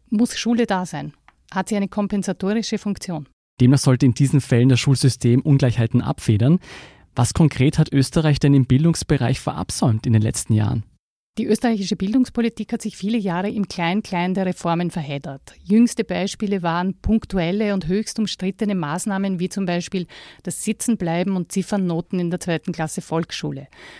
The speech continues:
Speaker 1: Aber auch der ideologisch vergiftete Streit um die gemeinsame Schule, der mit der Einführung der neuen Mittelschule stillgelegt wurde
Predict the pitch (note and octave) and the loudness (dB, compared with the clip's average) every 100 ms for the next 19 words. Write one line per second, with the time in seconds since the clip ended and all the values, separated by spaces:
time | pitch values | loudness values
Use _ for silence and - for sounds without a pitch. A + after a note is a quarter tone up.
0 | - F#3 - F#3+ - A#3 A3 A3+ A3 G#3 | -6 -2 0 -2 0 0 0 0 2 2
1 | F#3+ G#3+ B3+ - A3+ - A#3 - A3+ - | 2 0 0 -4 -6 -4 -4 -2 -6 -2
2 | A3 F#3+ - E3 D#3+ F#3+ - - F#3 F#3 | -4 -4 -8 -6 -2 -2 -4 -8 -4 -2
3 | E3 F3+ F3+ F3 F#3+ F#3 D#3+ A3+ A3+ G#3 | -2 -2 -2 -2 0 0 2 2 2 0
4 | - G3 C4+ D#3+ D#3 - F#3 F#3 A3 - | -4 0 0 0 -4 -2 -2 -2 -2 -2
5 | F#3 - G#3 G#3 G3 E3+ F3 G3 A3 A#3+ | -2 0 0 0 0 0 0 -2 -2 -6
6 | - G#3 G3+ G3 F#3+ - - - B3+ A#3+ | -4 -2 -2 -2 -4 -6 -10 0 0 2
7 | D#3 D#3 - E3+ F#3 G#3 | -2 -4 -6 -2 0 2